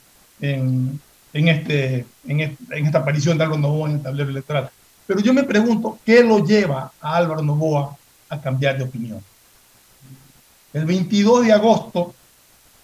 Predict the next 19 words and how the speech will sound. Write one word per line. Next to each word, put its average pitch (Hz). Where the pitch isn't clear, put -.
un 165
video 185
que 160
está 160
colgado 175
en 180
su, 139
en 135
sus 131
redes 170
sociales, 160
al 147
menos 160
hasta 143
ayer 165
estaba 165
en, 131
en 151
Twitter, 147